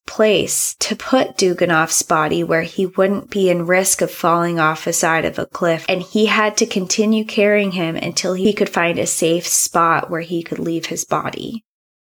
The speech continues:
And different from Samden's story,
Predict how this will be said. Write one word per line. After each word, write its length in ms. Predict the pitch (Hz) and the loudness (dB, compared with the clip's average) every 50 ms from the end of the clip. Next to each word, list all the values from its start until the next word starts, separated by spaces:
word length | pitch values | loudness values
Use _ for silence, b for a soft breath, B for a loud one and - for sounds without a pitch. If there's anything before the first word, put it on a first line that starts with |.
| _ _ _ - | _ _ _ -10
And 220 | 226 214 208 202 | -8 -8 -6 -2
different 720 | - 262 269 - - - 339 311 233 180 180 - - - - | 0 2 2 2 2 2 2 2 2 2 -2 -4 -8 -12 -12
from 300 | - - - 208 202 202 | -6 -2 -2 0 0 0
Samden's 580 | - - 240 226 233 233 226 208 185 180 175 | 0 0 2 2 2 2 0 0 -2 -2 -2
story, 720 | - - - 175 165 160 156 147 - - - 185 196 - | -4 -2 0 0 -2 -2 -2 -4 -4 -4 -4 -6 -8 -12